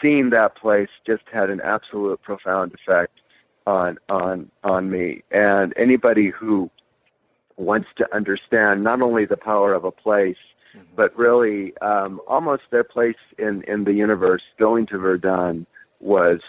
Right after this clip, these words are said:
Speaker 1: was, was absolutely profound. Here in the United States, I'm always bouncing around all sorts of different places. But in the, the past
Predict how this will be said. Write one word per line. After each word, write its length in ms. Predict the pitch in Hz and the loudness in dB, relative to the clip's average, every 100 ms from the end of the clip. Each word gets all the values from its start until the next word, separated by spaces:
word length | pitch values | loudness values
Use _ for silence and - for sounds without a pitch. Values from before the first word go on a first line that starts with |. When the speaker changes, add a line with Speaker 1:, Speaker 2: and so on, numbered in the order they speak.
| - - | -18 -2
Speaker 1:
was, 420 | 98 87 80 80 _ _ _ - | 2 2 0 -4 _ _ _ -4
was 240 | 90 87 | -2 0
absolutely 720 | - 101 - - 95 87 87 | 0 -2 -2 -4 -2 -2 -4
profound. 840 | 90 92 85 - 92 87 78 80 76 _ - - - _ | -4 0 0 0 0 0 -2 -6 -14 _ -20 -20 -20 _
Here 220 | 143 151 | 0 2
in 60 | 151 | 2
the 80 | 135 | 2
United 360 | 131 127 123 - - | 2 2 0 -6 -4
States, 380 | 120 117 113 _ - | 0 2 0 _ -12
I'm 180 | 104 110 | -8 -4
always 460 | 117 120 113 107 98 _ _ _ _ _ _ _ - | -2 -2 -2 -4 -8 _ _ _ _ _ _ _ -4
bouncing 440 | 104 113 - 110 | -4 -4 -10 -8
around 520 | 98 101 101 101 92 | -4 -2 -2 -4 -6
all 200 | - 104 - | -6 -6 -4
sorts 180 | 104 101 | -6 -4
of 80 | |
different 300 | 92 98 92 | -6 -4 -4
places. 560 | - 101 107 - 95 87 _ - - _ | 0 2 2 2 2 2 _ -20 -20 _
But 260 | 135 120 - | 2 2 0
in 100 | 127 | 0
the, 120 | 123 - - | 0 -2 -14
the 160 | 113 | -10
past 280 | - 151 | -2 -2